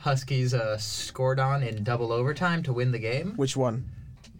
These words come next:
Speaker 1: The, the, the power play they scored on in double overtime to win the game in the men's game.
Speaker 2: Oh, in the men's game. Yeah, I mean, listen,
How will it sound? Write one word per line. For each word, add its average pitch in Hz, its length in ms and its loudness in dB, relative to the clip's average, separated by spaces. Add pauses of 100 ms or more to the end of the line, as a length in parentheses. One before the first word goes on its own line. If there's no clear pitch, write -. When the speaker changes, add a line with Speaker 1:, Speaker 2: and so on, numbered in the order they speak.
(140)
Speaker 1:
The, 151 200 2
the, 139 280 2
the 139 100 2
power 165 240 4
play 165 100 2
they 143 120 4
scored 143 220 0
on 127 120 4
in 123 100 4
double 131 260 2
overtime 123 340 2
to 120 40 -2
win 123 140 2
the 117 80 -2
game 117 240 -2
in 107 60 -4
the 107 80 -2
men's 107 280 -2
game. 92 180 -6
Speaker 2:
Oh, 156 100 2
in 143 60 2
the 131 60 2
men's 156 260 4
game. 127 220 -2 (420)
Yeah, 208 300 4
I 202 120 4
mean, 196 200 2
listen, 165 400 0